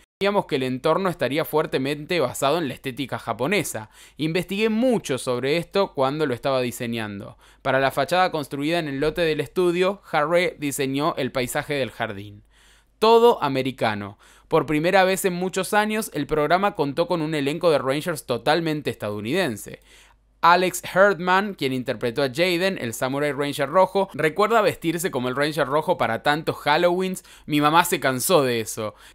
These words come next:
El californiano se crió estudiando karate, judo y jiu-jitsu brasileño. "Convertirme en Power Ranger fue todo lo que soñé cuando era niño, cuando corría peleando contra los arbustos con palos", dice Herdman.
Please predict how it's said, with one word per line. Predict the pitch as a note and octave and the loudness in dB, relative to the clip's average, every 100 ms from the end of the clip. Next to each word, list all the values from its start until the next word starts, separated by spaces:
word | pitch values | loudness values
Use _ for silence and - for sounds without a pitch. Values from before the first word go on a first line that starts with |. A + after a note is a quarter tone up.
| _ | _
El | D#3 D#3 | -2 0
californiano | E3 F3 F3 F3 G3 G#3+ A3+ | 0 0 0 0 0 0 0
se | - D3+ | -2 -4
crió | D3 F3 | -2 -4
estudiando | G3 F3+ E3+ F3+ F3+ | -2 0 0 0 0
karate, | D3 C3+ F#3+ F3 A3+ D#3 | 2 4 4 4 0 0
judo | D3+ G3+ A3 A#3 | -2 4 6 6
y | D3+ | 2
jiu-jitsu | C3+ C3 E3 D#3 D#3+ | -4 -4 -4 -2 -2
brasileño. | C#3+ B2+ B2+ B2 G#2+ G2+ G2+ - _ | -2 -2 -2 -2 -2 -6 -12 -16 _
"Convertirme | - C3 C3 C3+ E3 E3+ | -2 0 2 2 0 0
en | D#3+ | 0
Power | E3 E3 D#3+ | 2 4 4
Ranger | D3+ F3+ F#3+ F#3+ | 2 0 0 -2
fue | - D3 | 0 -2
todo | - F#3 G3 | 0 2 2
lo | D#3+ | 0
que | C3+ | -2
soñé | C3+ C3 D3+ | -2 -2 0
cuando | D3+ C#3 | 0 0
era | C#3 C3 | 0 0
niño, | F3+ F3 C3+ A#2 | 0 0 -2 -2
cuando | B2+ B2 B2 | -4 -2 -4
corría | B2+ A#2+ C#3+ D#3 D#3+ | -2 -2 0 2 2
peleando | B2+ A#2+ C3+ C#3+ | 0 -4 -4 -2
contra | B2+ A#2+ A#2 | -4 -2 -2
los | A#2 | -2
arbustos | A#2+ A2+ D3+ F#3+ F#3 - | -4 -2 0 0 -2 -4
con | B2 | -4
palos", | A#2+ C3 A#2+ G#2 | 0 -2 -2 -4
dice | A#2 - B2 | -10 -8 -6
Herdman. | B2 A#2+ A2 A2 A2 | -4 -6 -8 -14 -14